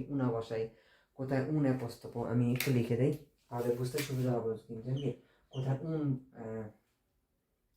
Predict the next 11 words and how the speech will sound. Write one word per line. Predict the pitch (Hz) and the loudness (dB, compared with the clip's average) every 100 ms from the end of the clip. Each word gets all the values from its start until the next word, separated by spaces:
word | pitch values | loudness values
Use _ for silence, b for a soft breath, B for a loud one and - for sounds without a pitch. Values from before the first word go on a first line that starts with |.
| _ _ _ _ _ _ _ - | _ _ _ _ _ _ _ -14
আহ, | - 101 101 101 - | -12 -10 -10 -10 -12
aspetta, | - - 139 - 120 | -12 -8 -8 -4 -2
aspetta, | 131 - 120 - - | -2 -2 -10 -12 -18
aspetta, | - - 135 135 - - 127 - b b b b 139 | -10 -2 6 8 6 4 -8 -8 b b b b -14
অর্থাৎ | 135 131 - - | -6 -6 -6 -10
কোথায় | 135 139 143 | -6 -2 2
আমরা | 135 139 | 2 2
কি | 156 - - - _ 175 | -2 -2 -6 -20 _ -8
উন | 160 143 123 | -2 0 0
বসাবো, | 123 131 120 117 - | 0 -2 -2 -4 -4
কোথায় | 123 123 131 | -6 -2 -2